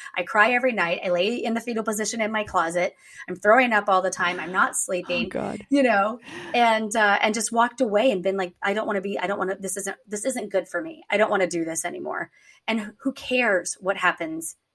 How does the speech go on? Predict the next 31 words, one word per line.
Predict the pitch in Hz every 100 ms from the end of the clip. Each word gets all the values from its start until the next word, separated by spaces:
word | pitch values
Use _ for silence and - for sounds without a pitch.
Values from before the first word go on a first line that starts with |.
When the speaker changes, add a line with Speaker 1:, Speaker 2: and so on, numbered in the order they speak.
| _
Speaker 1:
with | 202 -
him | 196 175 175 190
and | 190 180
the |
next | 170 165 -
relationship? | 185 170 165 - 170 185
'Cause | - 214
I |
can | 214 269
guarantee | 254 208 165 196
you | 170 -
it's | 190 -
the | 190
same | 214 185
in | 175
the | 170
next | 160 -
relationship, | 226 214 214 233 247 262
but | 180 180 _ _ _
that's | 254 262
the | 277
number | 214 190
one | 180 175
thing | 175 165
people | 185 180
always | 165 165 -
come | 175
to | 165
me |
like, | 170 175
"Well, | 285 277 262